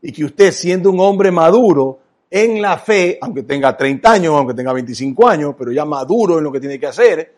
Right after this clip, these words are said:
entonces pueda hacer el próximo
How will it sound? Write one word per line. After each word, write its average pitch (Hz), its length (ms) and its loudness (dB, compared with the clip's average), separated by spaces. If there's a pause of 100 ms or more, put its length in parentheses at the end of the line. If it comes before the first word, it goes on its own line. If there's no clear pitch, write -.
(220)
entonces 262 800 0 (100)
pueda 196 500 4 (240)
hacer 196 440 2
el 156 180 -2
próximo 214 840 0